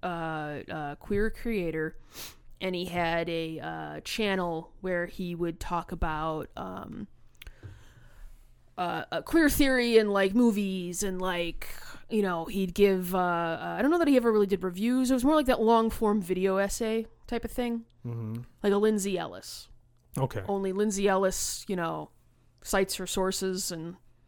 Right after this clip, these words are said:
Speaker 1: is creating, like, you know, original content.
Speaker 2: Right.
Speaker 1: Uh, this other guy whose channel he's called H Bomberman,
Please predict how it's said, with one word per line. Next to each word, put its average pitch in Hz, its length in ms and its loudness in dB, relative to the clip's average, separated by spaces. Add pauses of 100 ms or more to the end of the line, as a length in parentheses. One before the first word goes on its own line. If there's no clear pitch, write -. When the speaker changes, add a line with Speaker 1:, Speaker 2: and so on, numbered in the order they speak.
(500)
Speaker 1:
is 196 160 -2
creating, 185 640 2
like, 165 480 -4 (1040)
you 185 100 -2
know, 160 200 -8
original 190 400 -2
content. 202 580 -2 (100)
Speaker 2:
Right. 98 300 -4 (380)
Speaker 1:
Uh, 185 380 2
this 185 200 0
other 320 220 8
guy 165 500 -2 (100)
whose 190 220 -4
channel 180 680 -2
he's 185 200 -4
called 170 440 -4
H - 320 -4
Bomberman, 233 640 0